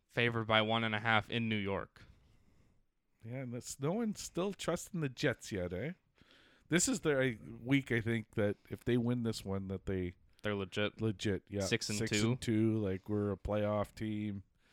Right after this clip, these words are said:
Speaker 2: and New England will finish fourth.
Speaker 1: The one thing I worry about for the Jets is that Breece Hall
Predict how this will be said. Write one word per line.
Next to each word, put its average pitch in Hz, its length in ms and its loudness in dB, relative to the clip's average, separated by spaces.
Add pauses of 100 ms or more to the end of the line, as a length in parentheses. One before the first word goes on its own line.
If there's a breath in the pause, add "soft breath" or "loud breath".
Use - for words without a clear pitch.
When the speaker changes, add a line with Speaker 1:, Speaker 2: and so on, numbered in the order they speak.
(320 soft breath)
Speaker 2:
and 95 360 -4
New 101 180 0
England 104 640 -2 (220)
will 90 160 -4
finish 98 320 -6
fourth. 143 280 -2 (1160 loud breath)
Speaker 1:
The 120 100 4
one 156 240 8
thing 165 200 2
I 135 100 6
worry 127 280 6
about 117 240 2
for 123 140 -2
the 117 100 6
Jets 110 340 2
is 107 140 -2
that 101 300 2
Breece 107 260 -2
Hall 98 380 2